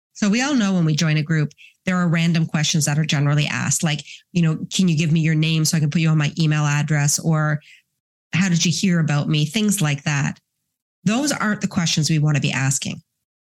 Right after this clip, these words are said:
The questions we wanna be asking are, how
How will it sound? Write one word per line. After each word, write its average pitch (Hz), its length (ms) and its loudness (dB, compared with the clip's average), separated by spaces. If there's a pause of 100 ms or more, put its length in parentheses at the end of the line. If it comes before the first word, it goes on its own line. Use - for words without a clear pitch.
(120)
The 185 80 2
questions 269 440 -2
we 196 100 2
wanna 170 260 2
be 165 140 0
asking 151 600 0 (400)
are, 160 420 0 (260)
how 233 580 -2